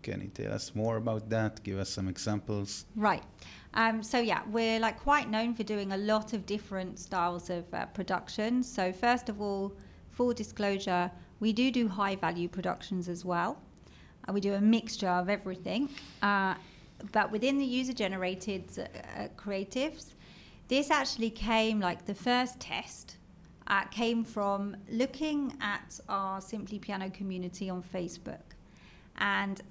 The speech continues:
Speaker 2: the Levi at the time, he actually was working part in support and part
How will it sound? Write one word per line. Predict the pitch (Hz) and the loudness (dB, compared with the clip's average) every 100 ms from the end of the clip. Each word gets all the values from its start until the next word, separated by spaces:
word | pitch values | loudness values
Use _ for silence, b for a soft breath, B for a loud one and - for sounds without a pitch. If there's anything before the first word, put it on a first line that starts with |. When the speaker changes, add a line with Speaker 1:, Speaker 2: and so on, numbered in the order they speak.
| 220 | -8
Speaker 2:
the | 196 196 196 196 - | -2 0 0 -2 -4
Levi | 226 262 254 208 190 233 - - | 0 0 2 2 2 0 -8 -4
at | - - | -4 -4
the | 208 | -8
time, | 214 208 185 190 220 220 | -2 0 0 -2 -2 -2
he | 214 233 240 | 0 2 2
actually | - 220 - 220 202 | 2 0 0 -4 -2
was | 190 | -2
working | 214 214 208 190 | 0 0 -2 -4
part | 233 220 - | 0 0 0
in | 190 | -4
support | - 180 - 185 - - - B B B | -6 -8 -4 -4 -4 -8 -16 B B B
and | 185 190 180 | 0 0 -2
part | 202 196 | 0 0